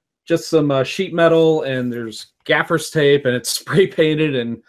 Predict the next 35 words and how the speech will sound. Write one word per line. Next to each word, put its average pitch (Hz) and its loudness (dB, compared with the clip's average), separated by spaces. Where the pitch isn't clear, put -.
uh, 120 -4
Corey 165 0
did 147 2
the, 135 4
the 127 -4
badges, 139 2
the 120 -8
artwork 139 -2
on 131 -2
the 117 -6
badges. 131 0
Uh, 113 -8
I 117 -6
did 117 -6
the 110 -6
really 120 0
bad 110 0
center 120 -2
plate, 117 -4
and 113 -6
we're 123 2
like, 127 2
"Oh, 349 6
this 339 2
would 226 4
be, 180 8
like, 139 4
a 131 2
good 120 2
template," 127 0
until 131 0
we, 120 0
uh, 131 2
can 123 -4
actually 127 -2